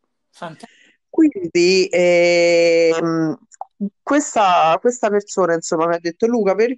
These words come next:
Speaker 2: questo Natale io voglio fare qualcosa di particolare, voglio allestire tutta la facciata del palazzo dove c'ho il negozio". Quindi tu immagina un palazzetto di tre, quattro piani,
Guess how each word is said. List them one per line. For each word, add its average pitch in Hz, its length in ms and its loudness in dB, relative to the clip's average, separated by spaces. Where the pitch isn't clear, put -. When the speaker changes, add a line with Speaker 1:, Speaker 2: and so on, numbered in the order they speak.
Speaker 2:
questo 262 380 -4
Natale 190 540 0
io 180 180 2
voglio 165 300 0
fare 160 420 0
qualcosa 160 640 -2
di 147 120 -8
particolare, 117 1160 0
voglio 185 460 0
allestire 240 720 -4
tutta 330 400 -2
la 208 120 2
facciata 220 540 -2
del 190 240 -2
palazzo 214 600 0
dove 165 220 0
c'ho 160 220 -2
il 156 60 -2
negozio". 127 640 -2
Quindi 190 300 -2
tu 185 160 0
immagina 135 540 -2
un 143 100 -4
palazzetto 156 760 -2
di 135 160 -6
tre, 165 200 0
quattro 131 380 -2
piani, 139 680 -2